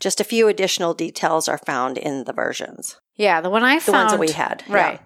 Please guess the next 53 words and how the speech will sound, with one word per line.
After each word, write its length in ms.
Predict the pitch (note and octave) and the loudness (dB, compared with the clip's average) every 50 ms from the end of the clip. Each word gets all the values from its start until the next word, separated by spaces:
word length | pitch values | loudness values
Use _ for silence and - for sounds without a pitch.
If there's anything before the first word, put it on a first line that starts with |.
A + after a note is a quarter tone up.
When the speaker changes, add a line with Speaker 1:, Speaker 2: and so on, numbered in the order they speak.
| _ | _
Speaker 2:
Yeah, 180 | - A3+ A#3 A#3 | 0 2 2 2
the 80 | A3+ A#3+ | 2 0
one 180 | A#3+ C4+ D4 | 0 0 0
I 140 | D#4+ F4+ G4+ | 0 -2 -2
found 320 | G4+ - - G3+ F#3 F3+ | -2 -2 -2 0 0 0
was 140 | F3 F3+ - | -2 -2 -2
quite 280 | - - - A3 G3+ - | -2 -2 0 0 0 0
stripped 300 | - - - F#3 - - | 0 -2 -2 -2 -2 0
down, 460 | G3 G3 F#3+ E3+ - - - F3 - | 0 0 2 0 -2 -4 -8 -12 -10
but 100 | - F#3 | -10 -10
you 300 | F3+ F#3+ F#3 G3+ B3+ E4 | -10 -8 -4 -2 0 0
found 300 | F#4+ - - A#3 G#3 G3 | 0 0 0 0 0 -2
a 20 | F3+ | -4
print 380 | - - - G#3+ G3+ F#3+ F3 | -8 -6 -2 -2 -2 0 -2
and 100 | F3+ F3 | -6 -4
audio 380 | - - G#3 G#3+ G#3 G#3 F3+ E3 | 0 0 2 2 2 2 0 -2
version. 500 | D#3+ E3 E3 D#3 D3+ - C3 - D3 D#3+ - _ - | -2 -4 -6 -4 -6 -6 -8 -10 -12 -18 -20 _ -18
Speaker 1:
Loads 560 | G3+ F#3+ F3+ G3+ G3 G3 G3 G#3+ G#3 G3+ - | -14 -4 0 4 4 6 6 4 4 2 0
of 100 | F#3+ F3 D#3 | 0 0 0
audio 280 | D3+ C#3+ D3 D3+ D3+ D3 | 2 2 2 2 0 0
versions 280 | C#3 D3+ D3 C#3+ F#3 | 0 -2 -2 0 2
Speaker 2:
Yeah, 80 | F#3 F3+ | 2 2
Speaker 1:
out 40 | D#3+ C#3+ | 2 2
Speaker 2:
there 80 | E3+ | 2
Speaker 1:
there. 80 | E3+ E3 D#3+ | 2 4 4
You 40 | D3+ | 4
Speaker 2:
are. 40 | D#3 | 2
Speaker 1:
can 100 | A#3+ G#3 | 2 2
just 260 | F3+ F3 - - D3+ | 2 0 0 -2 -2
Google 380 | - E3+ F3 E3+ F#3 F3 D#3+ | 0 0 2 2 2 2 2
it, 180 | D#3+ D3 D3 - | 2 2 0 -2
and 220 | D#3+ E3+ F3 D#3+ | -4 -8 -8 -6
YouTube 380 | D#3+ F#3 G3+ F#3+ - G#3 F#3+ E3 | -4 -4 -4 -2 0 0 0 0
will 60 | E3 | 0
come 220 | D#3+ - - D#3+ D#3+ | -2 -2 -2 -2 0
up 160 | D#3 D#3 - | -2 -2 -4
with 100 | - - | -6 -8
a 60 | D#3 | -8
ton 260 | - - E3+ E3+ D#3+ | -6 -4 -2 -2 0
of 160 | D#3 C#3+ - | -2 -2 -2
'em 220 | - F#2 - - C3 - | -2 -4 -2 -4 -6 -2
that 80 | - - | 0 2
I 20 | |
Speaker 2:
And 320 | G3+ G#3 G#3+ A3 A3+ A#3 A3 | 2 4 4 2 2 0 0
Speaker 1:
found. 60 | - - G#3 G3 G3+ | 0 2 2 0 0
Speaker 2:
podcast 280 | G3 G#3 G3+ F#3 F3+ - - | 0 -2 -2 -2 -2 -4 -6
ones 160 | F3+ E3+ D#3 | -8 -8 -6
where 100 | E3 E3 | -4 -4
they're 100 | D#3+ D#3+ | -4 -4
reading 300 | D#3 D#3 D3+ D#3+ D#3+ D#3+ | -4 -6 -6 -8 -10 -10
'em. 120 | D3 - | -8 -6
Speaker 1:
Right. 400 | F3+ F3 G3 F3 D3+ C#3 - - - | 0 2 2 4 4 2 0 -2 -4
Speaker 2:
Yeah. 40 | - | -8